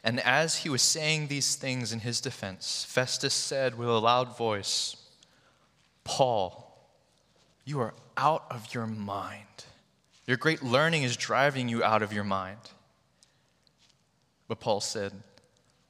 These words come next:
'I am not out of my mind, most excellent Festus, but I am speaking true and rational words. For the king knows about these things, and to him I speak boldly.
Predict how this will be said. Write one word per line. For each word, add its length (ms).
'I 140
am 160
not 320
out 100
of 120
my 160
mind, 500
most 360
excellent 500
Festus, 540
but 160
I 60
am 100
speaking 580
true 840
and 240
rational 720
words. 720
For 140
the 80
king 300
knows 260
about 320
these 240
things, 400
and 100
to 80
him 520
I 140
speak 420
boldly. 460